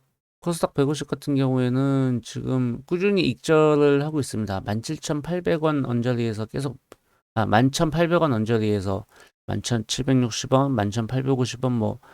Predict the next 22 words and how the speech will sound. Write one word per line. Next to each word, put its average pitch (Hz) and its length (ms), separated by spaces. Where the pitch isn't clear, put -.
대략 107 300
그런 117 280
선에서 120 480
매도를 113 640
하고 143 180
있고, 120 400
이 147 180
매도한 127 460
물량을 113 400
전부 95 260
다, 120 240
어, 101 400
미국 123 200
삼십 151 320
년 151 580
국채 120 540
엔화 127 240
노출 - 640
액티브, 101 480
여기에다 123 560
투자하고 139 420
있거든요. 98 400